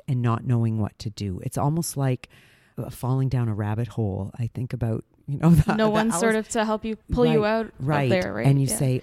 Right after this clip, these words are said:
Speaker 1: "Oh my goodness, what do we do now?"
Speaker 2: Mm-hmm.
Speaker 1: So that's the initial feelings of first learning about autism and not really knowing what it was.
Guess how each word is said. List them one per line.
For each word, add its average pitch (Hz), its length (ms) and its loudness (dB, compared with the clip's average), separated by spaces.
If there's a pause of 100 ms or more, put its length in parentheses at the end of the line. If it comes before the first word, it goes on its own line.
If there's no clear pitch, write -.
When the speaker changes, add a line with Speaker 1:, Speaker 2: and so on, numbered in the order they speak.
Speaker 1:
"Oh 135 220 4
my 185 240 2
goodness, 117 440 -2
what 104 380 -2 (100)
do 120 140 -6
we 117 160 -2
do 101 220 -4
now?" 92 420 -8 (220)
Speaker 2:
Mm-hmm. 185 140 -10
Speaker 1:
So 165 260 2 (220)
that's 190 260 4
the 208 160 4
initial 127 580 0 (160)
feelings 117 640 -2 (200)
of 107 420 -4 (240)
first - 500 -2
learning 110 540 -2 (140)
about 107 500 -2 (460)
autism 110 440 -4
and 101 80 -4
not 117 220 -4
really 110 280 -6
knowing 104 340 -4
what 95 160 -8
it 92 80 -10
was. 101 440 -10